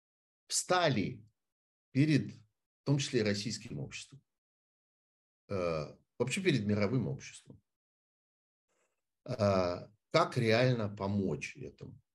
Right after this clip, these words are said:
Как придвинуть этот момент? Потому что, ну, э, какие-то истерические, э, такие общие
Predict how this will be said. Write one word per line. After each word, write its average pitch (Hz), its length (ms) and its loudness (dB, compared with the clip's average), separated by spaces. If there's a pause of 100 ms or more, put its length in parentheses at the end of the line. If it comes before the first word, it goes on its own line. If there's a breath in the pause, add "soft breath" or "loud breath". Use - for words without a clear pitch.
(640)
Как 139 240 0
придвинуть 101 720 -2
этот - 280 -16
момент? 101 400 -10 (1040)
Потому 160 420 4
что, 135 880 4
ну, 110 600 0 (100)
э, 143 100 -8
какие-то 139 440 2
истерические, 110 1120 2 (360)
э, 95 360 0
такие 107 360 0
общие 117 960 4